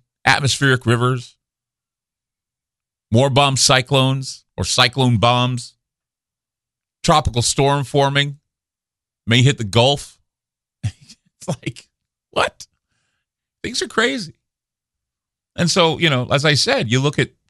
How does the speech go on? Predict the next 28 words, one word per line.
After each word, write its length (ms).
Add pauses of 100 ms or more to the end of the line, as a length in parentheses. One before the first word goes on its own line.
(800)
you 80
know, 80
the 120
fruits 340
and 100
vegetables, 720 (1200)
uh, 400 (240)
the 80
mountains 380
in 100
California 640
right 180
now. 320
If 80
you, 160
if 180
you 80
look 160
at 60
the 80
farms 320
in 80
California, 420
most 220
of 60
them 80
are 20
swampy. 640